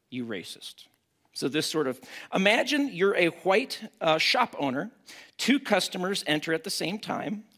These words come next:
one white and one black. Who do you help first? If you help the black person first,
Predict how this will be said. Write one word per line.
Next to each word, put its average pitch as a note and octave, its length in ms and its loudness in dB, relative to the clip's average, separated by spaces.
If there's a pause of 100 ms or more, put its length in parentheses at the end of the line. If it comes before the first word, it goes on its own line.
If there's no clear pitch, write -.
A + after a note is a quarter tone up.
one G#3+ 240 0
white C3 440 -2
and B2+ 140 -8
one B2+ 180 -2
black. D3+ 380 0 (440)
Who G#3 180 -4
do G3 60 -6
you A#3 140 -4
help C3 340 -6 (380)
first? - 500 -12 (1500)
If G3 160 2
you G3 100 2
help A3+ 180 4
the F3 100 0
black A#3+ 400 0
person D3+ 360 -4
first, - 440 -10